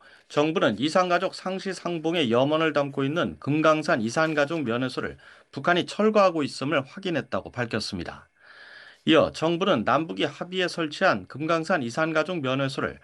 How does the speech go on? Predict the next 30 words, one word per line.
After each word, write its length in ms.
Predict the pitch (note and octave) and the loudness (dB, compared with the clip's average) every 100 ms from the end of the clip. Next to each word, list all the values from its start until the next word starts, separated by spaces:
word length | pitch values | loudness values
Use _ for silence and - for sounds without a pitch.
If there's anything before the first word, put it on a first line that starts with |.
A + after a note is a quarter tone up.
| - - _ | -20 -20 _
북한이 320 | - C#3+ E3+ D#3+ | -8 0 2 2
일방적으로 600 | C#3+ E3+ E3+ E3 E3 F#3 | 2 2 2 0 -4 -4
철거하고 480 | - E3+ E3 D3 | -6 -2 0 0
있는 200 | C#3+ C3 | -2 -2
데 120 | A#2+ A#2+ | -4 -2
대해 240 | A2 C#2 _ | -2 -4 _
강한 420 | - C3 E3 C#3+ G#2 | -4 2 2 2 -2
유감을 400 | C3 D3+ E3+ F3+ | 0 0 0 -6
표명하며 500 | D#3 D3 C#3+ C#3 - - - - - - _ | -8 -6 -4 -4 -6 -14 -20 -20 -20 -20 _
이런 240 | C#3+ F#3 | 2 2
철거 300 | G3 F#3 F#3 | 2 -2 0
행위를 400 | E3+ E3 E3 E3+ | 0 0 0 0
즉각 320 | C#3 C#3+ D#3+ - | -2 -2 -2 -2
중단할 440 | C#3+ D#3+ E3 D#3 | -4 2 2 2
것을 260 | D3 C#3+ C3 | -2 -6 -2
엄중히 440 | B2 D3 D#3+ D#3+ | -2 -2 -4 -6
촉구한다고 600 | - F3 E3 C#3+ B2 G#2 | -6 -2 4 4 2 0
말했습니다. 760 | A#2 A2+ G#2 F#2+ D#2+ - - - _ _ - - - _ | 0 -2 -4 -10 -12 -14 -18 -20 _ _ -20 -20 -20 _
구 160 | E3+ | 2
대변인은 640 | F3+ E3+ E3+ F3+ C3+ D#2+ D2 | 4 4 2 0 0 -2 -8
북한의 320 | C#3+ F3 F3 | -6 -2 0
일방적 480 | D3 D3+ E3 E3+ D#3+ | 0 2 0 -2 -8
철거 320 | - E3+ D#3+ | -8 -2 -2
행위는 380 | D3+ E3+ B2+ F2 | -2 -2 -4 -4
그 140 | - C#3 | -2 -2
어떤 360 | A#2 E3+ E3 | 0 0 0
명분으로도 760 | A#2+ C3 C#3 D3+ D3 C#3 D#3+ D3+ | -2 -4 -4 -4 -4 -4 -2 -4
정당화될 600 | A2 C3 C#3 D3 C#3+ C3 | -4 -2 2 4 2 0
수 140 | - | -2
없으며 460 | A#2 - C3 D#2 | -4 -4 -4 -4